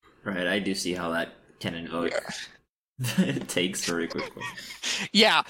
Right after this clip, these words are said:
Speaker 2: Um, so I'm, I'm very much in Housing Crowd's corner on this one, like, very deeply, but also, um, I see how sort of remnants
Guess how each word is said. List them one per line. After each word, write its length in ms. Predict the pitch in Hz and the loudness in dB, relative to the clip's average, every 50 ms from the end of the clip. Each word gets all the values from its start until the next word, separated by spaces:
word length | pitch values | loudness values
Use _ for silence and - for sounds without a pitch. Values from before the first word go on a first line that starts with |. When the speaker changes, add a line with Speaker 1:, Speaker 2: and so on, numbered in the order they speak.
| - - - - - _ _ | -6 -12 -14 -14 -18 _ _
Speaker 2:
Um, 360 | 202 196 180 175 180 180 175 170 | 8 8 10 10 8 8 8 6
so 160 | - - - - | 8 8 8 8
I'm, 440 | - 220 247 277 302 302 220 180 - _ _ _ - | 8 8 8 6 6 4 -2 -6 -6 _ _ _ 2
I'm 340 | - 170 196 202 190 170 151 - _ _ _ _ - 147 - - - | 4 6 6 6 2 -4 -8 -12 _ _ _ _ -18 -18 -18 2 4
very 300 | 190 175 175 180 190 190 | 6 8 8 8 8 6
much 260 | 190 208 208 - - | 6 4 4 4 4
in 60 | 254 | 4
Housing 320 | 226 220 214 233 233 233 | 6 6 6 6 4 2
Crowd's 200 | 226 - 247 226 | 2 2 2 2
corner 360 | - - - 247 247 247 247 247 | 2 0 0 2 2 4 4 4
on 120 | 247 247 | 4 4
this 180 | 240 254 247 - | 2 2 2 2
one, 200 | 277 285 311 311 - _ _ _ _ - | 2 2 2 0 -6 _ _ _ _ 2
like, 180 | 165 165 - - _ _ _ | 2 2 2 0 _ _ _
very 260 | 180 175 165 185 220 | 4 6 6 6 4
deeply, 440 | 208 233 240 233 - 269 269 269 254 - - - - - - _ _ - | 4 2 2 2 4 6 6 6 6 2 -4 -14 -16 -18 -18 _ _ 6
but 260 | 190 180 180 175 - _ | 8 8 8 6 6 _
also, 920 | 196 190 185 - - 196 180 175 175 175 175 170 170 165 170 165 156 - _ _ _ _ _ - | 4 6 6 6 6 6 6 8 8 8 6 6 6 4 4 2 0 -2 _ _ _ _ _ 2
um, 480 | 170 165 160 160 160 160 156 156 156 - - | 4 6 6 6 4 4 2 -4 -10 -2 4
I 160 | - 175 165 | 6 6 6
see 480 | 151 - - - - 208 180 180 185 196 | 6 6 4 4 4 2 -4 -2 -2 -2
how 600 | - - 180 160 160 160 151 151 156 156 156 156 - _ - - _ _ _ _ | -2 0 0 2 4 6 6 6 4 2 0 -4 -6 _ -20 -20 _ _ _ _
sort 220 | - - - 208 185 | -2 2 4 6 4
of 100 | 175 151 | 4 2
remnants 800 | 160 147 156 156 165 160 190 220 233 269 285 294 - - - | 0 2 4 6 6 6 4 4 4 4 2 2 4 4 2